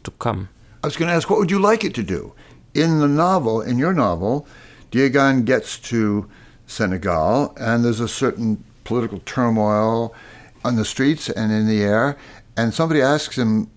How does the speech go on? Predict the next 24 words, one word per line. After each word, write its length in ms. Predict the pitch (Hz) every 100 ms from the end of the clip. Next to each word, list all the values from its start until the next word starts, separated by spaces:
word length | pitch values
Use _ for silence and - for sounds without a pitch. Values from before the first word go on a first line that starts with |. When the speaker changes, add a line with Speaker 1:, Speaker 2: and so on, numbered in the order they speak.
| - -
Speaker 2:
"What 160 | - 165
the 80 |
hell 120 | 160 175
are 40 |
you 160 | 160 180
doing 360 | 151 104 101 -
for 260 | - - 117
this 400 | 113 - - - - -
Speaker 1:
Hmm. 140 | 120
Speaker 2:
cause?" 560 | 117 117 87 73 73 - - - - -
And, 420 | 120 113 110 110
um, 400 | 113 110 104 104 - - -
Diéguane, 640 | 107 147 135 113 107 123 - - - - 151
your 140 | 107
guy 240 | 110 117 110
in 140 | 110
the 120 | 113
book, 340 | 101 104 101 -
said, 240 | - 123 -
"I, 220 | 123 120 - - - - 92
he 120 | 98
really 200 | 95 101
doesn't 260 | 107 113 131
know." 360 | 165 180 87